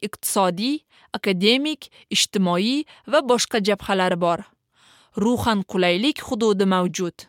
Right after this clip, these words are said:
O'ta shiddat bilan kechadigan jiddiy o'zgarishlar odamni jarohatlashi va hatto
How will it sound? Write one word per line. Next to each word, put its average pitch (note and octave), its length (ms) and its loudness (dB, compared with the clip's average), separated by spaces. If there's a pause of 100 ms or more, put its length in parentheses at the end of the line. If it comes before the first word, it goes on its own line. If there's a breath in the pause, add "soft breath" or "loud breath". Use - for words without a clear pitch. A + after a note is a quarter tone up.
(720 soft breath)
O'ta D#4+ 260 0
shiddat B3 480 0
bilan A#3 320 0
kechadigan G#3 680 -2
jiddiy G3+ 400 0
o'zgarishlar G3 800 0 (380 loud breath)
odamni G#3 460 2
jarohatlashi G3+ 840 0 (460 soft breath)
va F#3+ 200 2
hatto C#4 460 0